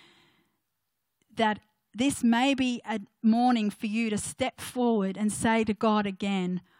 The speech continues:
"I am grabbing hold of hope in you, God." It may not even be that you would describe at the moment that your life feels hopeless. It may just be that you're struggling with disappointment or discouragement.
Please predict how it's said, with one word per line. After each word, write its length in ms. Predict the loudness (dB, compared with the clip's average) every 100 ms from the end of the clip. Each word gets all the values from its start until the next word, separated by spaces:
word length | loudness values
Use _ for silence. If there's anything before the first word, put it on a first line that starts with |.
| _ _ _ -6
"I 80 | -2
am 160 | 0 -2
grabbing 800 | -2 -2 0 -2 -2 -2 -2 -4
hold 580 | -8 -4 -2 -2 -6 -6
of 140 | -6 -6
hope 560 | -10 -6 -4 -4 -8
in 240 | -4 -2 -2
you, 240 | -2 -4
God." 460 | -6 -10 -10 -14 -20 _ _ _ _ _ -20 -4
It 100 | 2
may 240 | 4 6 6
not 160 | 4
even 260 | 4 2 2
be 180 | 2 0
that 100 | -2
you 140 | -2
would 100 | -2
describe 560 | -4 -4 -2 2 2 0
at 100 | -2
the 60 |
moment 500 | 0 2 4 2 0 -4
that 200 | -4 0
your 200 | 0 2
life 460 | 2 2 0 -14 -18 -18
feels 280 | -4 0 0
hopeless. 800 | 4 2 2 -4 -4 -6 -10 -12 _ _ _ _
It 80 | -2
may 180 | 0 0
just 240 | -2 -6
be 220 | -4 -2 -2
that 180 | -6
you're 140 | -8 -10
struggling 500 | -6 -6 -6 -6 -6
with 140 | -6
disappointment 720 | -8 -10 -12 -10 -10 -8 -8
or 100 | -8
discouragement. 1160 | -10 -12 -8 -6 -6 -8 -8 -8 -10 -16 -20